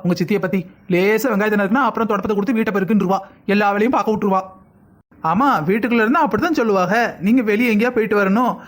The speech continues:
"நான் அந்த தேக்கு மந்தியை போயிட்டு வா, பார்த்துட்டு வரேன், பெரிய பிஞ்சியை பார்த்துட்டு வரேன்,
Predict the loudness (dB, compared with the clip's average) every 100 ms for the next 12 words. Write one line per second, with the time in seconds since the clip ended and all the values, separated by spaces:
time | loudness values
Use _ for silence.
0 | -16 -2 0 0 0 0 0 0 2 0
1 | 0 0 0 0 -2 0 0 2 0 0
2 | 0 0 0 0 0 -2 0 0 2 2